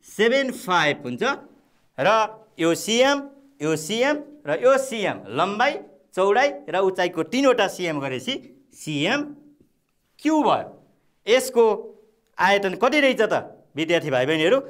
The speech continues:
फिफ्टिन पोइन्ट सेभेन फाइभ सेन्टिमिटर क्यु रहेछ। अब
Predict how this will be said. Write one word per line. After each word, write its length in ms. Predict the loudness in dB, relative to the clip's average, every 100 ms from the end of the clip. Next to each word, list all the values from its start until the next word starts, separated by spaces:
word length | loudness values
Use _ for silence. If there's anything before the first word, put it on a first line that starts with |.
| -14 _ _ _
फिफ्टिन 400 | -8 -6 -4 -4
पोइन्ट 320 | -2 -2 -2 -6 -16 _ _ _
सेभेन 380 | -6 -4 -4 -6
फाइभ 380 | -2 0 2 -2 -8 -20 _ _ _
सेन्टिमिटर 680 | -6 -6 -4 -6 -6 -4 -6 -8 -20 _ -6
क्यु 160 | 0
रहेछ। 300 | 4 4 2
अब 680 | -2 -8 -20 _ _ 2